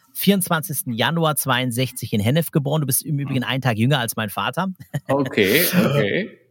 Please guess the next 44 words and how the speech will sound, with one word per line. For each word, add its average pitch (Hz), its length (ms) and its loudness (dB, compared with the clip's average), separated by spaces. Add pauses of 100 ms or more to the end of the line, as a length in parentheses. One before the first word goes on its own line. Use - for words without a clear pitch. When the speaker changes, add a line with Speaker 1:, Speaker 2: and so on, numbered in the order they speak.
(360)
Speaker 1:
Und, 160 500 0
äh, 156 440 2
wie 165 240 4
ich - 160 2
recherchiert 165 520 4
habe, 160 280 4
in 156 160 -2
einem 156 160 0
kleinen, 190 760 2
in 156 140 -8
einem 156 140 -4
kleinen 151 720 0
Nachbardorf, 139 720 0
ne, 160 120 -2
Striefen, 151 640 -2
bist - 160 -6
du 117 60 0
Speaker 2:
Ja, 156 140 4
Speaker 1:
aufgewachsen. 151 560 -2
Speaker 2:
genau. 57 480 0 (160)
Speaker 1:
Und 127 80 -2
du 135 80 4
hast 160 240 0
mal 151 180 2
gesagt 143 380 0
in 143 60 -2
einem 131 100 -2
Interview, 147 280 2
ich 135 120 0
fand 127 160 0
das 131 100 0
so 107 80 -2
herzig, 123 640 0
äh, 127 160 2
„Ich 139 160 -4
war 127 120 4
ein 127 160 -2
Nestflüchter.“ 110 680 -2 (440)
<laughs> - 0 -
Speaker 2:
<laughs> - 1900 0
Ja, 131 340 6
das 127 100 4
Speaker 1:
Äh, - 140 -8
Speaker 2:
stimmt. 82 460 -2